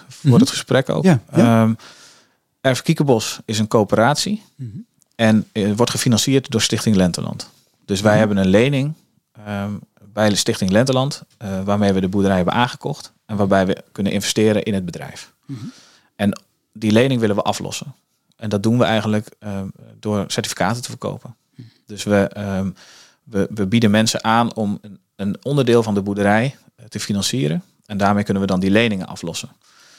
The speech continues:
Speaker 1: En door de lening af te lossen, krijgt Lenteland weer, ehm, financiële middelen om nieuwe boerderijen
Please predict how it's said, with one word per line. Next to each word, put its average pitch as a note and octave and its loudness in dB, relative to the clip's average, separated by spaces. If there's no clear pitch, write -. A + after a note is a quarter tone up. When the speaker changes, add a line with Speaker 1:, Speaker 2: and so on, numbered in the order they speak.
Speaker 1:
En G2 2
door G#2 4
de F#2+ 2
lening A#2 2
af A#2 -2
te A#2 -8
lossen, A#2+ -4
krijgt G2 -6
Lenteland G#2+ 0
weer, F#2+ -2
ehm, G2 -20
financiële F#2+ -4
middelen G2+ -2
om A#2 -2
nieuwe G#2 2
boerderijen F#2 -4